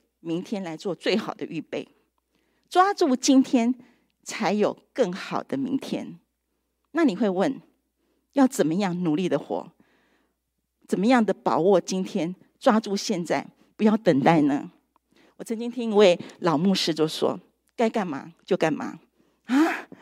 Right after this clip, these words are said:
他说，读经祷告，参加聚会，带领人信主，向家人说，“对不起，我爱你”，种种的事，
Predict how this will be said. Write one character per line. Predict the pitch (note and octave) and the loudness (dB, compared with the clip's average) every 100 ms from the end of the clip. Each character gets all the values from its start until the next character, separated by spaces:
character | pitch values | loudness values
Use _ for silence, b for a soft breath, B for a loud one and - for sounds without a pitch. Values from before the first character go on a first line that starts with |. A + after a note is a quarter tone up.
| B B B | B B B
他 | - C#4 | -2 0
说， | C#4+ D4+ - _ | 0 -2 -6 _
读 | C#4 | -2
经 | D4 D#4+ | 2 2
祷 | A3 | 2
告， | F#3 C#4+ G#3+ - | 2 0 -2 -8
参 | - D4 | -4 4
加 | D4 | 4
聚 | C#4 C4 | 6 4
会， | C4+ - - b b b | 4 2 -2 b b b
带 | E4+ | 8
领 | C#4+ A3 | 10 8
人 | G#3 | 4
信 | B3 D4 B3+ | 4 4 4
主， | F#3+ - B B B | 4 -4 B B B
向 | - D#4 C4 G#3 b b | -8 -4 -4 -8 b b
家 | - B3 | -2 0
人 | A#3 G3 | 2 0
说 | A3 A3+ | 2 2
，“对 | A3+ - | 2 2
不 | D#4 | 2
起， | - - E3+ - _ | 2 -2 -2 -6 _
我 | - E3 | -12 -6
爱 | G#3 F#3 | -2 -2
你”， | E3 - - _ _ | -4 -6 -10 _ _
种 | G#3 | -4
种 | B3 C#3+ | -2 -4
的 | D3+ | -6
事， | - F#3 | -6 -8